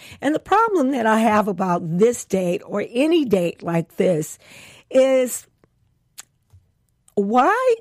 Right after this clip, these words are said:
come to a date the first time and it's the first time you're meeting somebody and you're,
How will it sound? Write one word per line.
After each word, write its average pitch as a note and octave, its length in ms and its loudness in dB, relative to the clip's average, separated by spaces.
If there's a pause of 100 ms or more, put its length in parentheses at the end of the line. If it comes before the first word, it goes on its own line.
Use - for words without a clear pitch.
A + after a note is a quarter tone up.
(180)
come D4+ 300 0
to D4 180 0
a D#4 60 0
date G#3+ 380 0
the F#3+ 100 -2
first A#3 380 -2
time F#3 440 0
and F3+ 120 0
it's F#3 140 -4
the E3 100 -2
first A#3+ 340 -2
time G#3+ 200 -2
you're G3 140 -4
meeting G3+ 380 0
somebody E3 880 0
and F3+ 340 -4 (720)
you're, A3 500 0